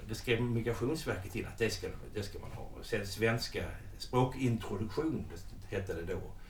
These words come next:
Eh, man skulle ha självhushåll för att kunna få en, ha ett så mo-, normalt liv som möjligt.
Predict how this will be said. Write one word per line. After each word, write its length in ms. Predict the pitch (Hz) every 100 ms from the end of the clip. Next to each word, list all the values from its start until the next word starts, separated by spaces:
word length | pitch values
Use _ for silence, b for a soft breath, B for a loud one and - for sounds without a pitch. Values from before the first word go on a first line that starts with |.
| b b b
Eh, 180 | 117 107
man 80 |
skulle 180 | 117 110
ha 80 | 110
självhushåll 840 | - 123 156 120 - - - 131 135 -
för 140 | - 95
att 140 | 95
kunna 160 | 101 95
få 180 | 101
en, 320 | 92 92 92 92 - - - - 104
ha 100 | 110
ett 60 | 101
så 80 | 113
mo-, 300 | 110 117 113
normalt 440 | 110 110 101 95
liv 120 | 95
som 200 | 87 87
möjligt. 320 | 87 98 90